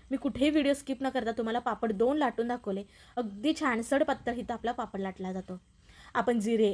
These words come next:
आणि ओवा ना मिक्सरला बारीक करून, अ, वापरल्यामुळे ना पापड लाटत असताना जरासुद्धा फाटत नाही, सहज असा पापड आपला लाटला जातो. आता जरी तुम्हाला लाटायला जमत नसेल तर बघा, इथं आहे माझ्याकडे हे पापड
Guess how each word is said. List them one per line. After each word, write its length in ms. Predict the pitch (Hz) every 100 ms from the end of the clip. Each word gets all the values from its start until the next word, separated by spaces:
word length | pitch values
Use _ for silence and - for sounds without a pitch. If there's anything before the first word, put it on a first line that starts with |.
| -
आणि 160 | 220 233
ओवा 320 | 254 254 254
ना 120 | 196 - - -
मिक्सरला 340 | 262 - 285
बारीक 260 | 285 247 247
करून, 260 | 262 247 196 -
अ, 80 | 226
वापरल्यामुळे 560 | 226 220 240 247 247 202
ना 100 | 196 _ _ -
पापड 240 | 247 240
लाटत 260 | 277 254 269
असताना 240 | 247 220
जरासुद्धा 540 | 208 240 247 262 208 226 247
फाटत 220 | 233 220
नाही, 140 | 202
सहज 320 | 190 262 262
असा 200 | 262 240
पापड 340 | 226 214 - 214
आपला 200 | 196 208
लाटला 300 | 226 185 185
जातो. 300 | 180 - 180 _ _ _ - _ - - -
आता 180 | 247 294
जरी 200 | 277 285
तुम्हाला 280 | 285 262 262
लाटायला 360 | 220 208 233
जमत 240 | 226 220 220
नसेल 360 | 220 214 190 190
तर 100 | 240
बघा, 260 | 214 185 190 _ -
इथं 180 | 240 277
आहे 200 | 262 262
माझ्याकडे 400 | 233 220 220 196
हे 120 | 226
पापड 400 | 233 208 -